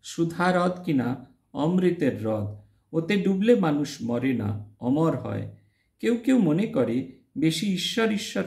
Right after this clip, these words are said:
করলে মাথা খারাপ হয়ে যায়, তা নয়। এই যে সুধার হ্রদ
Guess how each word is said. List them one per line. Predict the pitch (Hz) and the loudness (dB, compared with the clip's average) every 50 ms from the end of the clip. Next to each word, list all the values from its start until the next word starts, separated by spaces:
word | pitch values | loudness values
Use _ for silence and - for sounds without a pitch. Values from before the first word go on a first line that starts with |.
| - | -4
করলে | - 151 147 147 147 | -4 -4 -2 0 0
মাথা | 139 135 131 127 - - - | 0 0 0 -2 -4 -8 -16
খারাপ | - _ - 143 151 175 175 175 - | -20 _ -8 -4 -2 -2 -2 -2 -4
হয়ে | 123 120 117 110 | -4 -4 -4 -4
যায়, | 104 104 110 104 104 104 104 - - _ _ _ _ _ _ _ | -2 -2 -2 -2 -2 -4 -6 -10 -14 _ _ _ _ _ _ _
তা | - 139 156 160 147 | -4 -2 0 0 0
নয়। | 113 101 98 98 104 - - _ _ _ _ _ _ - | 0 0 -2 -2 -4 -8 -12 _ _ _ _ _ _ -4
এই | 170 180 185 | -2 0 0
যে | 220 214 | 0 0
সুধার | - - - 208 185 - - 214 208 185 131 110 | -2 -2 -4 -6 -6 -4 -2 -2 -2 -2 -2 -2
হ্রদ | 110 110 110 104 101 | -2 -2 0 0 -2